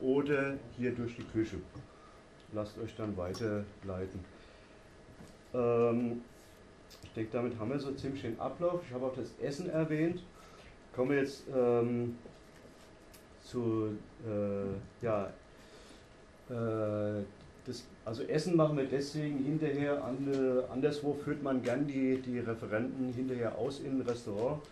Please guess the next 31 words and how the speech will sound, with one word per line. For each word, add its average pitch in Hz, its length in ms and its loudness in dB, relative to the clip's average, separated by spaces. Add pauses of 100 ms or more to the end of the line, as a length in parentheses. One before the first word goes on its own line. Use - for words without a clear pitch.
(640)
Äh, 131 40 -4
haben 123 480 4
wir 135 60 4
uns 131 120 -2
überlegt, 127 460 4
wir 135 100 2
machen 123 340 2
so, 123 240 0
dass 131 200 0
vielleicht 117 360 -2
für - 160 0
alle 147 200 2
was, 147 240 2 (280)
äh, 139 60 -2 (260)
was 123 240 0
abfällt 139 580 -2
und, 120 300 0 (300)
äh, 117 180 0
haben 110 160 -2
jetzt 123 200 -2
für, 110 340 0 (880)
äh, 104 540 2
äh, 104 40 2 (440)
einige 123 260 0
Le-, 113 200 0
circa 123 280 2
zwanzig 98 460 -6
Leute 120 320 -2
ungefähr 107 480 -4
ein 95 160 -4 (100)
flexibles 113 600 -6